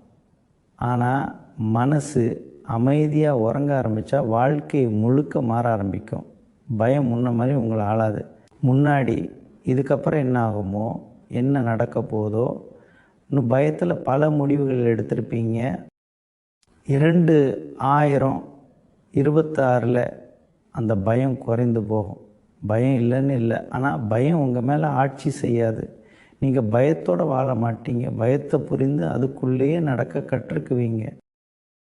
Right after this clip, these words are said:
அதனால தான் தனிமை உங்களுக்கு இனி வலியா இருக்காது. முன்னாடி தனிமைன்னா உங்களுக்கு ஒரு பயம் இருந்திருக்கும். யாரும் இல்லாம போயிடுவேனோ,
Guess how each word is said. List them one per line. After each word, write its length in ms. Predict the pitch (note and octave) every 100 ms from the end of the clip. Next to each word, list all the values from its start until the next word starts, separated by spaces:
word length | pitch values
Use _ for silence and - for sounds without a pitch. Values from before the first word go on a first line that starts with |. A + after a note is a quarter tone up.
| _ _ _
அதனால 520 | - A2+ A#2 A2+ G#2+
தான் 180 | A2+ D3+
தனிமை 400 | D3+ B2 C3 C3+
உங்களுக்கு 400 | A#2 G#2 A2 G#2
இனி 200 | A#2 A2
வலியா 360 | G#2 G#2+ A2 G#2
இருக்காது. 460 | - - - - - -
முன்னாடி 300 | A#2 C3 C3+ -
தனிமைன்னா 580 | A#2 B2 C#3 C3+ C3
உங்களுக்கு 420 | D3+ B2 A#2 F#2 A2
ஒரு 120 | G2+
பயம் 340 | G2+ A#2 C3+
இருந்திருக்கும். 480 | A#2+ A2 G2+ - - - _
யாரும் 500 | - A#2+ C3 E3 F#3
இல்லாம 360 | D#3+ C#3+ D3 D3+
போயிடுவேனோ, 600 | C#3+ C3 A2+ G#2+ G#2 G2